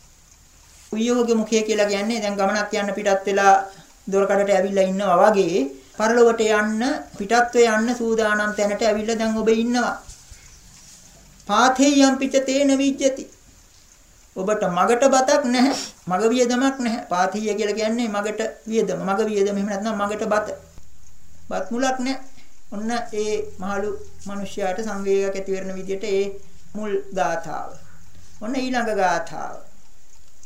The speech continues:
"සෝකරෝහි දීප මත්තනෝ." ඒක නිසා ඔබ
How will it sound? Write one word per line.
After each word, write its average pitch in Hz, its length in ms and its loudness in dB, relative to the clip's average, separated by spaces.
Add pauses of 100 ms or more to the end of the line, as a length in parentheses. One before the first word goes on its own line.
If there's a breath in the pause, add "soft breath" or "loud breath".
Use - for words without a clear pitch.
(240 soft breath)
"සෝකරෝහි 208 840 4
දීප 262 280 0
මත්තනෝ." 247 680 0
ඒක 196 180 -4
නිසා 226 420 0
ඔබ 214 200 0